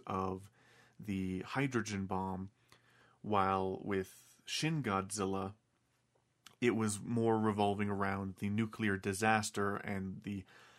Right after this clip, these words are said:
lack of preparedness and lack of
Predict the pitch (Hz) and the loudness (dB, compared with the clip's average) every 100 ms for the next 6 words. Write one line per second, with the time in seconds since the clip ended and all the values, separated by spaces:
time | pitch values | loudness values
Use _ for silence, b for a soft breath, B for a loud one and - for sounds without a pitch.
0 | B B B 113 110 113 - 101 - 110 | B B B 2 4 4 4 0 0 -8
1 | - 139 139 127 127 127 - - - _ | -2 2 4 2 0 -2 -4 -10 -14 _
2 | _ - 110 107 104 101 95 - - 110 | _ -4 -2 -2 -2 -6 -10 -12 -2 0
3 | 104 - - 104 98 95 95 | 0 -4 -4 0 2 0 -4